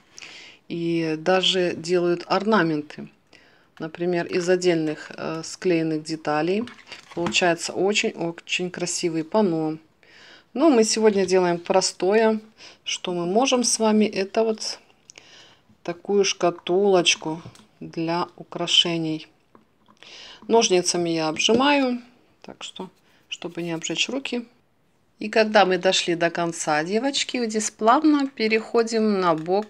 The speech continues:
крышечки. Продолжаем аккуратно промазывать и притягивать вот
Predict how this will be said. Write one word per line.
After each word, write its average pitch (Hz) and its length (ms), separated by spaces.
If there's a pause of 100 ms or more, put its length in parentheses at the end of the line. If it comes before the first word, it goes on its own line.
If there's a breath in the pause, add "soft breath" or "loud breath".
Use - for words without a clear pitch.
крышечки. 180 800 (840 soft breath)
Продолжаем 185 760
аккуратно 156 640 (320)
промазывать 220 800 (1700 soft breath)
и 220 200
притягивать 220 1200 (600)
вот 180 520